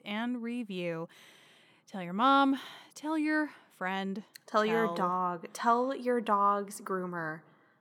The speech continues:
Speaker 2: Tell your
Speaker 1: Oh my God,
Speaker 2: dog's
Speaker 1: yeah.
Speaker 2: groomer's cousin that you met that
Speaker 1: Acupuncturist.
Speaker 2: one time at, I don't know. Just do it. Just tell everyone.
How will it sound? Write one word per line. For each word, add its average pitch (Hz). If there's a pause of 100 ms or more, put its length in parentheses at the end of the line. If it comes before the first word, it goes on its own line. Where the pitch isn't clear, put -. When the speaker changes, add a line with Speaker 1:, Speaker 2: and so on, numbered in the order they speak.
Speaker 2:
Tell 285
your 285
Speaker 1:
Oh 220
my -
God, 226
Speaker 2:
dog's 320
Speaker 1:
yeah. 311
Speaker 2:
groomer's 220 (460)
cousin 196 (480)
that 208
you 214
met 196
that 196
Speaker 1:
Acupuncturist. -
Speaker 2:
one 180
time 170 (760)
at, 185 (380)
I 190
don't 175
know. 143 (960)
Just 226
do 302
it. -
Just -
tell 208
everyone. 185